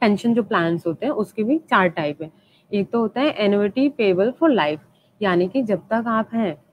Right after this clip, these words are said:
ठीक है, अम, आपको pension मिल गया, once subscriber की death हो जाती है, ठीक है, subscriber is de-, अ, subscriber is no more,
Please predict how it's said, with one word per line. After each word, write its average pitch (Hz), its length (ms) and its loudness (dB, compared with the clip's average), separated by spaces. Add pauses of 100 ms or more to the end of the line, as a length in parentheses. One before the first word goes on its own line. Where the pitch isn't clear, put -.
(240)
ठीक 233 120 -4
है, 370 100 4
अम, - 1080 -4 (720)
आपको 202 260 0
pension 185 400 2
मिल 190 180 4
गया, 151 280 -4 (460)
once 175 380 0 (180)
subscriber 170 680 -2
की 262 160 -2
death 180 280 0
हो 170 80 -2
जाती 156 300 -8
है, 147 60 -10
ठीक 220 220 -12
है, 277 100 -2 (240)
subscriber 180 680 -2
is 302 140 2 (440)
de-, 175 200 -2
अ, 180 300 0
subscriber 180 560 0
is 226 160 0
no 190 180 0
more, 156 180 -10